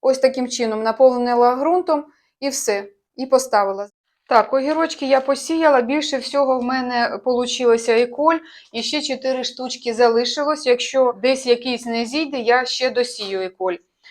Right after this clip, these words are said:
Получається, Арктика всі, Супербебі, Бьорн, Пролік, всі висіяла.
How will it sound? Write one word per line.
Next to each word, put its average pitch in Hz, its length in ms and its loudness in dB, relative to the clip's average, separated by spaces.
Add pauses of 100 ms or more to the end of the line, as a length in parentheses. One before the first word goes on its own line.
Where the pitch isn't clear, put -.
(180)
Получається, 240 720 6
Арктика 311 580 6
всі, 285 340 -6
Супербебі, 240 840 0
Бьорн, 269 520 4
Пролік, 269 440 4
всі 294 340 -2
висіяла. 202 640 -4